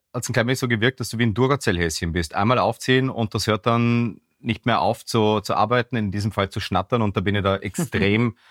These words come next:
<laughs> verbunden darüber. Ich hab's ganz am Anfang dieser Serie schon erwähnt.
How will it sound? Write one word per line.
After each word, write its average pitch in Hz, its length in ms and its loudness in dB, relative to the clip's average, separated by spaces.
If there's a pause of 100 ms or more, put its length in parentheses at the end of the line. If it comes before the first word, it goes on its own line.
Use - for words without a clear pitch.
(180)
<laughs> - 320 -20
verbunden 113 840 2 (500)
darüber. 104 640 2 (1500)
Ich 123 80 0
hab's - 380 -4 (680)
ganz 127 240 2
am 151 60 -2
Anfang 131 300 0
dieser 120 240 -2
Serie 104 260 2
schon 117 180 2
erwähnt. 101 520 0